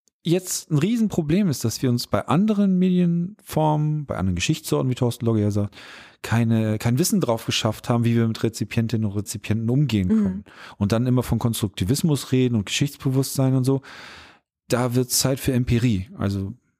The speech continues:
Speaker 1: wenn
Speaker 2: Mhm.
Speaker 1: wir, wenn wir sozusagen in die Zukunft der Forschung gucken, wir müssen Geschichtswissenschaftler, Soziologen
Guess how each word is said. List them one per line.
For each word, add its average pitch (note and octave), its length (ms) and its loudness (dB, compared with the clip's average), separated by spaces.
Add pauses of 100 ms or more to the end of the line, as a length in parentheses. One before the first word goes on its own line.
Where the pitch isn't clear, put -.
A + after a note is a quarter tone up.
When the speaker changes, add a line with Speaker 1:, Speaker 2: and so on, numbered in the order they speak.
(200)
Speaker 1:
wenn A2 180 2
Speaker 2:
Mhm. A2 60 0
Speaker 1:
wir, A2 160 2
wenn A#2 140 2
wir A2+ 80 2
sozusagen G#2+ 640 0
in G#2 100 0 (160)
die - 80 -18
Zukunft C3 400 -2
der A2+ 80 -2
Forschung B2 320 -2
gucken, A2 360 -2
wir G#2+ 80 2
müssen C3+ 440 2
Geschichtswissenschaftler, A2 1040 0
Soziologen A2 920 -2